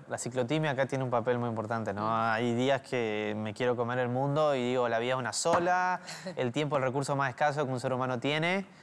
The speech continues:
Speaker 1: hay que usarlo bien y hay que usarlo para hacer cosas importantes y romper el estatu-, el status quo".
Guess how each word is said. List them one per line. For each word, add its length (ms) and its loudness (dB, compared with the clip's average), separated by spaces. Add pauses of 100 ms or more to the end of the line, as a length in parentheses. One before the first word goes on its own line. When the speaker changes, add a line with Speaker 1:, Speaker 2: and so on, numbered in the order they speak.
(140)
Speaker 1:
hay 140 2
que 80 0
usarlo 340 2
bien 340 4
y 60 2
hay 80 2
que 60 -2
usarlo 240 0
para 80 4
hacer 180 0
cosas 300 0
importantes 880 0 (460)
y 180 0
romper 400 2
el 120 4
estatu-, 380 0
el 180 0
status 340 -2
quo". 380 2